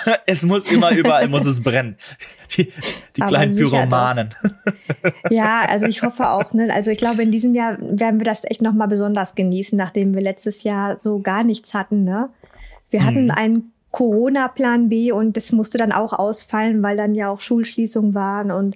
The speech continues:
Speaker 1: Ja.
Speaker 2: ja, das wird, also in diesem Jahr, ich hatte auch das Gefühl, auch die Gartenaktion mit den Eltern, ne? Also,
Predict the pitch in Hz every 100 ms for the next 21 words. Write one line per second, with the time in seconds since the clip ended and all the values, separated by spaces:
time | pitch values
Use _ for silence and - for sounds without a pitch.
0 | - 117 107 104 101 98 107 - 220 208
1 | 196 202 208 208 226 - 202 214 202 220
2 | 220 226 220 214 214 214 190 214 - 214
3 | - 220 185 220 214 226 247 185 - 202
4 | 196 190 190 165 190 226 196 190 190 233
5 | - 190 190 190 185